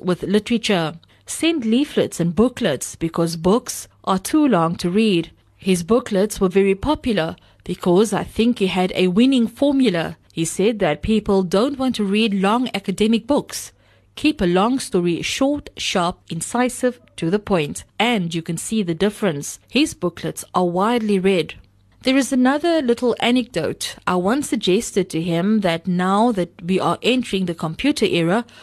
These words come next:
"Why don't you get a computer?" He said that he can't use it. He said that he hates electric typewriters too.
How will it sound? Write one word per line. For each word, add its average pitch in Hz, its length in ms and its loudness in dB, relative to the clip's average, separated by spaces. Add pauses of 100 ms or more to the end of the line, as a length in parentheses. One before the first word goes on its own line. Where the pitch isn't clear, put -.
(220)
"Why 202 240 0
don't 359 180 0
you 320 60 0
get 208 200 0
a 233 60 0
computer?" 240 720 0 (480)
He 180 240 -4
said 214 400 -2
that 175 120 -2
he 175 80 -2
can't 190 400 -2
use 214 240 2
it. - 280 -6 (200)
He 175 100 -6
said 214 360 -2
that 180 160 -4
he 175 120 -2
hates 214 340 -2
electric 196 580 -2
typewriters 180 720 -4
too. 220 400 0